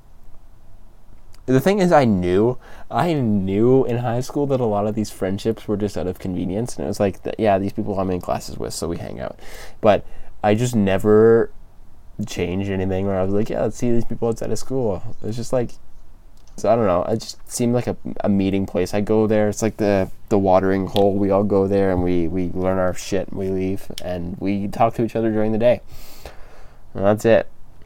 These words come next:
That's it. You know what I would love from high school, though? The best thing ever would be hour-long lunches. I would love to have that back any day.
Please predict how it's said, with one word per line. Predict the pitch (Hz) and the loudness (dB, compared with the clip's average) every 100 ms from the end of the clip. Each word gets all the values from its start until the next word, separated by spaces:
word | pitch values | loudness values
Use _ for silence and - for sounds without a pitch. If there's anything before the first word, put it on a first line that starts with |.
| - | -12
That's | - 104 104 - | -4 -2 0 0
it. | 92 | -2
You | 101 | 2
know | 113 | 4
what | 139 151 | 10 10
I | |
would | 117 113 123 107 | 8 6 4 6
love | 104 87 | 6 6
from | - 95 98 | 4 -4 -2
high | 90 | -2
school, | 95 113 107 | -2 0 2
though? | 120 143 | 2 0
The | - | -2
best | 101 98 104 - | 0 0 0 0
thing | 113 98 | 0 0
ever | 104 123 | 0 0
would | 107 | 0
be | 98 - | 0 0
hour-long | 92 95 95 90 - | 2 2 2 0 -2
lunches. | - - 82 | -8 -6 -6
I | 95 | 0
would | 110 107 | 0 0
love | 82 80 - | -2 -2 -2
to | 90 | -6
have | - | -4
that | - - | -6 -4
back | - - - | -6 -6 -8
any | - - | -8 -8
day. | - - | -10 -10